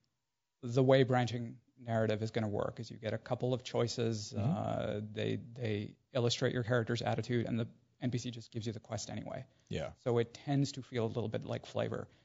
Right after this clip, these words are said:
Speaker 1: We have to do both. N P Cs have quests to give you, but the way they express those quests to you, uh, the way you accept those quests, um, the way they even talk to you, has to react to your personality. It has to react to the factions you've joined. Sometimes it even reacts to your reputation.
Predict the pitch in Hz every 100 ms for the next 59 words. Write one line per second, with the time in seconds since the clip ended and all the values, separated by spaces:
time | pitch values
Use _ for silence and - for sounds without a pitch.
0 | _ 139 156 185 147 127 110 113 120 -
1 | - 123 127 - 139 143 131 - 139 -
2 | - - 117 190 139 117 135 - - _
3 | 123 120 113 - 139 113 107 107 113 127
4 | 120 123 120 - 123 - 120 113 - 147
5 | - - 139 131 143 147 - _ _ _
6 | 101 98 101 - - - 117 113 113 110
7 | 110 104 - 131 - 123 - 131 127 -
8 | - - - 104 104 101 110 113 113 113
9 | 113 135 165 - 120 113 - _ - 117
10 | - 117 107 107 - 110 87 110 110 120
11 | 151 165 165 117 113 - 110 110 110 -
12 | 104 - 117 113 127 113 113 120 117 120
13 | - - _ - 123 127 120 113 110 104
14 | 110 113 - 120 107 110 - - 131 135
15 | 165